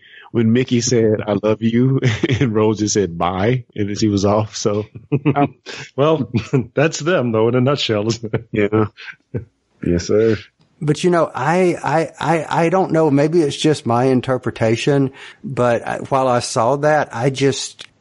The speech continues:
Speaker 3: for some reason, and I, and it's not because I have the foreknowledge of knowing what's to come, but, but, but I can remember going back and watching, I mean, you know, watching it originally, and there just seemed to be a shift, even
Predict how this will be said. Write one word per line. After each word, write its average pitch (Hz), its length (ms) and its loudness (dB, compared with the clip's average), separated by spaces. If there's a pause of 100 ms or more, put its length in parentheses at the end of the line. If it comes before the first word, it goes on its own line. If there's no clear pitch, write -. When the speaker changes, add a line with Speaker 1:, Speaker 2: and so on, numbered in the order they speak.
(160)
Speaker 3:
for 120 220 0
some 151 380 -2
reason, 135 500 2
and 117 180 0
I, 120 40 0
and 117 160 -2
it's 101 140 -8
not 123 180 -2
because 135 300 -2
I 123 240 0
have 117 340 -2
the 113 80 0
foreknowledge 117 680 0
of 101 80 -2
knowing 113 300 0
what's 107 240 -4
to - 80 -6
come, 120 460 -2 (400)
but, 135 300 -2
but, 139 220 -2
but 139 300 0
I 147 160 -2
can 151 200 -2
remember 139 420 0
going 127 380 0
back 117 260 -2
and 110 240 0
watching, 113 440 0
I 123 40 -2
mean, 113 100 4
you 113 60 2
know, 107 80 0
watching 113 400 0
it 107 100 2
originally, 107 720 2 (440)
and 123 500 0 (100)
there 143 280 0
just 143 380 0
seemed 139 320 2
to 123 100 -2
be 113 200 2
a 117 140 2
shift, - 720 0
even 135 580 2